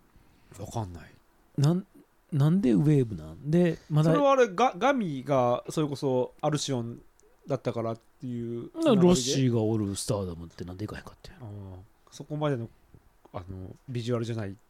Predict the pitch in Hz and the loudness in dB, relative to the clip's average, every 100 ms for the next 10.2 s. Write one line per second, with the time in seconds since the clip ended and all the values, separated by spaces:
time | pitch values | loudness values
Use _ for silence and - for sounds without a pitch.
0 | _ _ - 349 349 320 302 285 226 285 | _ _ -2 0 2 2 2 0 0 0
1 | 190 - 127 98 92 78 139 - 143 139 | 0 0 -2 -2 -6 -12 -16 -12 -8 -4
2 | 123 247 - - - 196 156 - 277 - | -2 -2 -4 -8 -8 -6 -4 0 0 2
3 | 151 95 78 117 110 101 101 - - _ | 0 0 -8 -8 -8 -10 -16 -20 -20 _
4 | 233 233 285 277 262 220 185 101 - _ | -2 2 2 2 2 0 -2 -4 -10 _
5 | 208 196 _ _ _ - 185 202 165 - | -8 -8 _ _ _ -10 0 2 2 0
6 | 139 151 147 135 135 131 104 98 104 208 | -2 0 0 0 0 0 -2 -4 0 0
7 | - 151 139 120 82 95 - 139 107 - | 2 0 0 -4 -6 -10 -8 -8 -8 -12
8 | _ _ - 254 208 277 269 262 254 302 | _ _ -4 0 4 4 4 2 0 -2
9 | _ _ - - - - _ _ _ _ | _ _ -20 -20 -20 -20 _ _ _ _
10 | 170 | -16